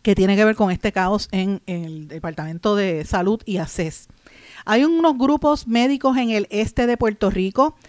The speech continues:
que han estado utilizando la, ¿verdad?, la influencia del presidente de la Cámara de Representantes, Rafael Tatito Hernández, que yo sé que escucha este programa y Tatito Hernández me envía textos todos los días con sus informaciones y sus comunicados de prensa.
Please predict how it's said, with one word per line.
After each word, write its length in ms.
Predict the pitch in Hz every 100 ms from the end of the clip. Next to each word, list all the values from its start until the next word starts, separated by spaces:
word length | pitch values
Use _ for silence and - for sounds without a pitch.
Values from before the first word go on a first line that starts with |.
| - -
que 100 | -
han 120 | 214 254
estado 320 | 247 262 277
utilizando 840 | 262 240 226 220 196 220 247 277 - _ _ -
la, 540 | 196 196 220 254 254 _ _ _ -
¿verdad?, 440 | - 196 180 208 262
la 140 | 214
influencia 760 | 208 220 190 196 233 294 269 226
del 120 | 190
presidente 520 | 202 175 180 185 233
de 60 | 240
la 100 | 220
Cámara 260 | 208 226
de 60 | 240
Representantes, 840 | 226 214 196 180 202 185 202 254
Rafael 380 | 226 185 180 190
Tatito 320 | 240 233 240
Hernández, 400 | 233 196 208 233
que 100 | 196
yo 140 | 160 156
sé 120 | 214
que 220 | 220 185
escucha 340 | 185 - 180 208
este 140 | 233
programa 380 | 254 233 196 240
y 100 | 233
Tatito 280 | 185 170 170
Hernández 280 | 160 180 233
me 100 | 208
envía 340 | 180 180 202
textos 420 | 214 190 - 254 - _ _
todos 220 | 185 180
los 140 | 220 185
días 320 | 165 170 233 _ _ _
con 180 | 185 180
sus 220 | 202 190
informaciones 680 | 202 170 160 - 160 202 247
y 60 |
sus 120 | 226 -
comunicados 520 | 170 165 156 151 185
de 100 | 202
prensa. 340 | 180 190 -